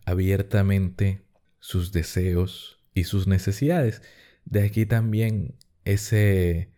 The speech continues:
esa típica frase que por lo menos a mí me exaspera <laughs> de esas personas que creen que su pareja debe ser un adivino y saber exactamente lo que quieren y necesitan en el momento adecuado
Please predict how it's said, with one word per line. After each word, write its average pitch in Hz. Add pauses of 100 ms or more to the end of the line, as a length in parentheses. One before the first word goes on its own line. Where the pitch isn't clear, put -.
(320)
esa 107
típica 110
frase 104
que 92
por 90
lo 87
menos 90
a 95
mí 95
me 95
exaspera 101 (220)
<laughs> -
de 95
esas 101
personas 95
que 85
creen 90
que 95
su 90
pareja 90
debe 90
ser 95
un 98
adivino 95
y 110
saber 113
exactamente 95 (320)
lo 101
que 101
quieren 110 (200)
y 104
necesitan 92
en 113
el 107
momento 104
adecuado 98